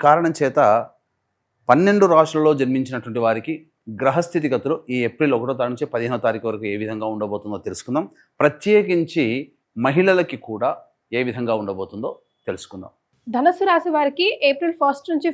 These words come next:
Speaker 2: ఫిఫ్టీన్త్ వరకు ఎలా ఉంటుందో ఇప్పుడు తెలియజేస్తారా?
Speaker 1: ద్వాదశ రాశులలో భాగంగా తొమ్మిదవ రాశి అయినటువంటి ధనుస్సు రాశిలో జన్మించినటువంటి వారికి ఏప్రిల్ ఒకటో తారీఖు నుంచి పదిహేనో తారీఖు వరకు ఏ విధంగా ఉండబోతుందో తెలుసుకునే ప్రయత్నం చేద్దాం.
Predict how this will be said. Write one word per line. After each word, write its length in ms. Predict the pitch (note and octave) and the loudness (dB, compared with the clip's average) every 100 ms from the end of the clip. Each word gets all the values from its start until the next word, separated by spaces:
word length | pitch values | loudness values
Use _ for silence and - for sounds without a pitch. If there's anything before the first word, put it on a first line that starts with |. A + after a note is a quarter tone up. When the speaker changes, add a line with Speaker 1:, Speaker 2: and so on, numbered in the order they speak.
| C#4+ | -4
Speaker 2:
ఫిఫ్టీన్త్ 360 | B3+ D#4+ D#4 C4+ | -4 -2 0 0
వరకు 200 | C4 B3+ A#3 | 0 2 2
ఎలా 100 | A3+ | 2
ఉంటుందో 300 | A3 A3 A3 G3 A#3+ | -2 -4 -4 -4 -6
ఇప్పుడు 200 | A#3 G3+ | -8 -10
తెలియజేస్తారా? 540 | F#3+ F3 F3+ - B3 A4 _ _ A2+ | -8 -8 -10 -6 -6 -6 _ _ -6
Speaker 1:
ద్వాదశ 420 | C3 C#3+ E3+ G3 F#3 D#3+ | 4 6 6 4 2 2
రాశులలో 420 | D3+ D#3 D3+ D3+ B2 A#2+ | 2 0 0 0 2 2
భాగంగా 360 | A#2+ B2 A#2+ G2+ - _ _ _ - | 2 2 2 2 -2 _ _ _ 0
తొమ్మిదవ 360 | C#3+ E3+ F3 E3 | 4 6 6 6
రాశి 280 | C#3 B2+ - | 6 2 0
అయినటువంటి 500 | B2 A#2 A2+ A2+ G#2+ A2+ - G#2 | -2 -2 -6 -8 -6 -8 -10 -6
ధనుస్సు 360 | C3+ D#3+ - F3 | -2 -2 -2 0
రాశిలో 360 | D3+ D3 D3 D3 | 0 -2 -2 -2
జన్మించినటువంటి 640 | B2 B2 B2 A#2 A2 A2+ A2+ | -2 -4 -4 -6 -10 -6 -4
వారికి 300 | A2+ A#2 D#3+ - B2 | -2 -4 -8 -6 -6
ఏప్రిల్ 280 | A#2+ C#3+ C#3+ - | -4 -2 -2 -2
ఒకటో 200 | G#2+ B2+ A#2+ | -4 -2 0
తారీఖు 240 | A#2 A2 A2+ | 0 0 -6
నుంచి 160 | A2 - - | -8 -6 -4
పదిహేనో 320 | A2 A#2+ A#2 G#2+ | -4 -2 -4 -2
తారీఖు 260 | G2+ G2 G2 | -4 -4 -8
వరకు 240 | F#2+ D3 F#3+ _ _ _ _ _ B2+ | -6 -4 -6 _ _ _ _ _ 0
ఏ 40 | D#3+ | 2
విధంగా 320 | E3 E3 D#3+ D3+ | 2 2 2 2
ఉండబోతుందో 540 | C3 B2 A#2 A#2 A#2 D#3+ - _ _ _ | 2 0 -2 -2 -2 -4 -8 _ _ _
తెలుసుకునే 320 | A#2 - A#2+ A2 | -6 -4 -4 -2
ప్రయత్నం 280 | G#2 G2+ A#2 A#2 | -2 -4 -8 -10
చేద్దాం. 260 | G2+ B2+ | -10 -10